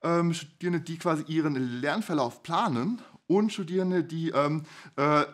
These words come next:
den Lernverlauf auch schon frühzeitig planen. Und, ähm, wenn wir uns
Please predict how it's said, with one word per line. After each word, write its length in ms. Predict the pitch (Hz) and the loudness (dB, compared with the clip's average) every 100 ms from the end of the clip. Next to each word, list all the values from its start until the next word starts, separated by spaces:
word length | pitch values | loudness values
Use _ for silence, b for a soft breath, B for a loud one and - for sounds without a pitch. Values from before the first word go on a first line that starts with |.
| - | -12
den 320 | 123 143 139 120 | -6 -4 -4 -4
Lernverlauf 560 | 156 175 160 147 160 | -4 -2 -2 -2 -2
auch 120 | 143 | -4
schon 180 | - 151 | -2 -4
frühzeitig 560 | - 214 226 123 90 - | -2 0 2 0 -2 -6
planen. 380 | 101 82 - - - | -6 -6 -8 -18 -4
Und, 160 | - 175 | 0 2
ähm, 200 | 160 160 | 2 2
wenn 160 | 175 170 | 2 2
wir 140 | 147 - | 0 0
uns 220 | 156 151 | -4 -4